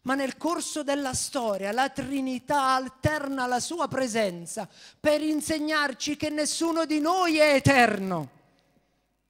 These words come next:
che ognuno di noi ha un tempo di vita, che ognuno di noi ha un tempo di ministero, che ognuno di noi ha un tempo di esercizio, e in questo tempo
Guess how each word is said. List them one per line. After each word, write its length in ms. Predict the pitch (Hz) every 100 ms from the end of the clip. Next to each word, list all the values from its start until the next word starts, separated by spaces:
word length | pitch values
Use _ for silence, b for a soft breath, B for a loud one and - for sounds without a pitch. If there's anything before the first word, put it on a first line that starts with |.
| _
che 100 | -
ognuno 340 | 277 240 240 240
di 140 | 233
noi 580 | 233 233 226 208 190 160 _
ha 120 | 208
un 400 | 220 220 208 -
tempo 480 | - 226 214 185 185
di 120 | 180
vita, 440 | 175 175 147 - - _ b b b
che 100 | b
ognuno 320 | 262 277 285 294
di 140 | 285
noi 300 | 285 294 277
ha 60 | 269
un 220 | 262 247
tempo 440 | 262 285 262 262
di 100 | 247
ministero, 840 | 247 240 233 - 214 202 190 170 151 B B
che 100 | B 285
ognuno 280 | 320 330
di 140 | 311 311
noi 240 | 330 330
ha 80 | 302
un 200 | 302 277
tempo 400 | 320 330 294 214
di 120 | 285
esercizio, 720 | 269 277 240 - 254 233 - 285
e 40 |
in 120 | 294
questo 480 | - 330 - - 269
tempo 760 | 277 311 339 330 302 240 -